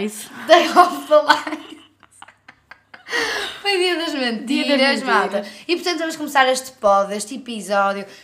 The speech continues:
Speaker 2: de uma forma diferente.
Speaker 1: Isso.
Speaker 2: Nós vamos lançar aqui, eu e a Carol não partilhamos uma com a outra, ok?
Speaker 1: Yeah.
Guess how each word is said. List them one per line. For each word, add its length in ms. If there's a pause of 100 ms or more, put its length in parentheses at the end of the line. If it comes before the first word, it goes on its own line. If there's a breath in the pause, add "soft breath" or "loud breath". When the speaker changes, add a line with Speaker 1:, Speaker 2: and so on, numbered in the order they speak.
Speaker 2:
de 100
uma 140
forma 320
diferente. 640
Speaker 1:
Isso. 200
Speaker 2:
Nós 200
vamos 280
lançar 880
aqui, 540
eu 160
e 80
a 60
Carol 300
não 180
partilhamos 440
uma 140
com 140
a 60
outra, 260
ok? 160
Speaker 1:
Yeah. 280